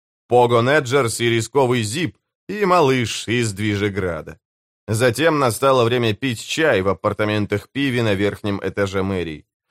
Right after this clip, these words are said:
В комнате, полной награбленного добра, бегали и вопили сопливые дети мэра.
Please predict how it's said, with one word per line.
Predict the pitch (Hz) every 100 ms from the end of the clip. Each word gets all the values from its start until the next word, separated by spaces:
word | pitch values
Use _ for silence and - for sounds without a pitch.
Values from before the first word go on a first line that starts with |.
| _ _
В | -
комнате, | 196 214 175 117 87 - 78
полной | - 131 123 113 117
награбленного | 117 110 127 113 113 113 107
добра, | 107 107 135 147
бегали | 92 95 120 180 160 156
и | 160 127
вопили | 117 107 160 151 131
сопливые | 117 107 - 113 110 107 107 95 -
дети | 98 95 85 92
мэра. | 92 85 78